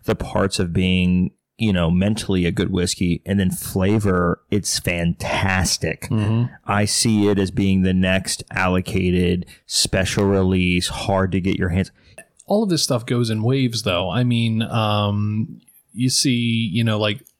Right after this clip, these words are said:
Speaker 2: Larceny is gonna have this whole thing because of, you know, the barrel proof but it's, it's gonna have this thing, it's gonna have this arc that it takes, not just the barrel proof,
Speaker 1: Hmm.
Speaker 2: but all of Larceny whiskey, because
Speaker 1: Henry
Speaker 2: people
Speaker 1: McKenna
Speaker 2: Henry
Speaker 1: was
Speaker 2: McKenna
Speaker 1: a
Speaker 2: was,
Speaker 1: basic
Speaker 2: yeah.
Speaker 1: ass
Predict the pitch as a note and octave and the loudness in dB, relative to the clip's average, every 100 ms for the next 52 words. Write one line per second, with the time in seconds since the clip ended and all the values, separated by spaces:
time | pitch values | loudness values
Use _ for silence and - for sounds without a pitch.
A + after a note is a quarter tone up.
0 | - C3 D#3+ - C3+ A#2 A2+ G#2+ G#2+ G#2 | -4 0 0 0 0 0 0 0 0 0
1 | G#2 - G#2+ G#2 - A2+ G#2 G2+ - G#2 | -2 -2 0 -2 -2 0 0 -2 -2 -2
2 | G#2 G2 G2+ A#2 A2 G#2 G2 G2 G#2+ G#2 | 0 0 -2 -4 -2 0 0 0 0 0
3 | G2+ A2 F#2+ F#2+ - - _ C#3+ B2 G2+ | 0 -2 -2 -4 -8 -20 _ -4 -4 -2
4 | C3 A#2+ - - - C#3+ D3+ C3 B2 A#2 | -2 0 0 -2 -2 -2 0 0 0 0
5 | A2+ - C#3 A#2 A2+ A#2+ A2 A2+ C3 - | -2 -2 -2 -2 -2 -2 -2 -2 -4 -2
6 | C#3 C3+ - E3+ D3+ C3 C3 A#2+ - C3+ | -2 -2 -2 -4 -4 -2 -4 -4 -4 -2
7 | C3+ E3+ F3+ G3 - B2+ C3+ G3+ D3+ A2 | -2 -2 -2 0 -2 0 0 0 -2 -2
8 | B2 A2 G2+ F#2+ B2 C3 C3+ C3+ C3 C3+ | 0 0 0 -2 -2 0 -2 -2 -2 0
9 | B2+ A#2 D3 - A2+ A#2 A#2 B2 A#2+ C3 | 0 0 0 0 0 0 -2 0 2 2
10 | C#3+ D3 B2 - - A#2+ B2 F#2 F2 - | 2 2 2 0 0 0 2 0 -2 -6
11 | - - F#2 G#2 G2+ G2+ G2 G#2 F#2 G2 | -8 -4 0 0 2 2 2 0 2 0
12 | - G#2 A2 C#3 - - G2 F2 F2 - | 2 0 0 -2 -6 -4 0 0 0 -4
13 | - | -8